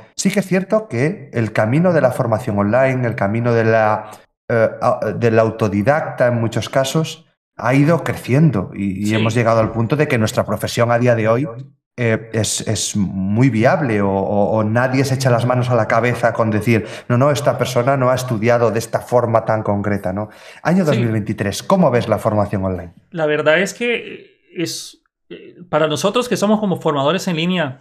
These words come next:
Speaker 2: digamos que conocidos, porque hay muchas personas que desean hacer eso, pero se echan para atrás porque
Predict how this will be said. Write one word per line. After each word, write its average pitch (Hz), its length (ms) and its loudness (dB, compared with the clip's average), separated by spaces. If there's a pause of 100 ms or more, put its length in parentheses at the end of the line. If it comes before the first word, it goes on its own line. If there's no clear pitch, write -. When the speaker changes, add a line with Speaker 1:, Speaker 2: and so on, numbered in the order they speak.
Speaker 2:
digamos 175 400 0
que 151 380 -4
conocidos, 151 720 0
porque 151 220 -2
hay 131 60 -2
muchas 139 220 -4
personas 170 380 -2
que 147 100 -2
desean 156 380 0
hacer 175 220 -2
eso, 175 260 0
pero 131 260 2
se 131 140 -6
echan 156 180 -2
para 143 160 2
atrás 165 220 0
porque 147 720 -6